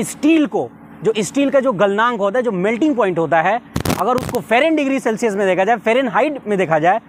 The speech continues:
तो उसका temperature है पच्चीस सौ से लेकर अट्ठाईस सौ। लेकिन अगर डिग्री Celsius में बात किया जाए तो वो है तेरह सौ से लेकर पन्द्रह सौ तक। क्या ये वाला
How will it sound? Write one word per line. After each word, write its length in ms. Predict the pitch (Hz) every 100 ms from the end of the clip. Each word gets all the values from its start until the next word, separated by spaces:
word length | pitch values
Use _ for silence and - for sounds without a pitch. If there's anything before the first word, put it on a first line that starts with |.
| - -
तो 60 | 202
उसका 220 | 190 285
temperature 460 | 247 220 208 202 240
है 80 | 247
पच्चीस 380 | 226 220 277 214
सौ 100 | 185
से 80 |
लेकर 180 | 185 208
अट्ठाईस 360 | 220 202 175 135
सौ। 140 | 139 - - - - -
लेकिन 280 | 175 262 262
अगर 140 | 226 190
डिग्री 280 | 156 302
Celsius 300 | 269 247 214
में 120 | 220 190
बात 180 | 175 147
किया 140 | 160
जाए 180 | 190 226 - -
तो 60 |
वो 60 | 220
है 80 | 247
तेरह 300 | - 208 233
सौ 160 | 202
से 100 | 190
लेकर 160 | 202 247
पन्द्रह 280 | 226 175 160
सौ 140 | 151 147
तक। 180 | 143 110 - - - -
क्या 140 | 196
ये 280 | 165 156 226
वाला 300 | 220 214